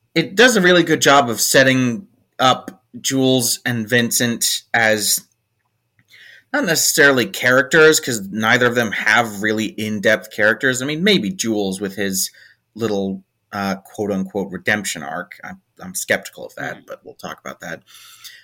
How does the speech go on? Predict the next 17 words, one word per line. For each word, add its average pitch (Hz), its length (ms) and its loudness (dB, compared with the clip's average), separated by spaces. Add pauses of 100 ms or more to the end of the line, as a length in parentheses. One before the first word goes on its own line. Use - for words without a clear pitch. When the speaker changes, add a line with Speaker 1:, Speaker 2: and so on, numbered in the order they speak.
(140)
Speaker 1:
But 147 320 4 (140)
setting 202 320 4
them 160 140 4
up 151 120 4
as 123 100 -2
personalities, 139 1080 2 (200)
you 143 80 -2
know, 156 380 4 (460)
uh, 120 320 6
the 71 320 0
Speaker 2:
Yeah. 127 100 -2
Speaker 1:
different 127 340 0
ways 120 220 2
that 117 140 -4
they 120 160 6
approach 110 480 0
things. 117 640 0